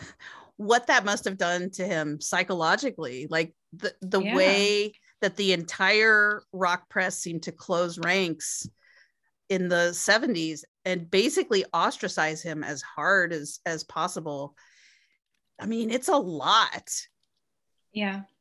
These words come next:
Speaker 1: It's a lot to think about. And, uh, like, when we first started our podcast, we got a lot of listener mail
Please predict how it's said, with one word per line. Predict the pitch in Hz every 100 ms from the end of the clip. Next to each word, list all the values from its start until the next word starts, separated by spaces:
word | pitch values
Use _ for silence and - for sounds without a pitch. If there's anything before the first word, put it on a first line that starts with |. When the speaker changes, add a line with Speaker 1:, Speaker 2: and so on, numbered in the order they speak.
| _ -
Speaker 1:
It's | -
a | 349
lot | 202 170 175 -
to | 190
think | 196 190
about. | 170 156 139
And, | 196
uh, | 196 185
like, | 226 220 -
when | 302 311
we | 392
first | 381 392 339
started | - 165 165 160
our | 156
podcast, | 165 156 185 160 160 - -
we | 185
got | 185
a |
lot | 185 180
of | 165
listener | 170 180 - 175 160
mail | 160 147 143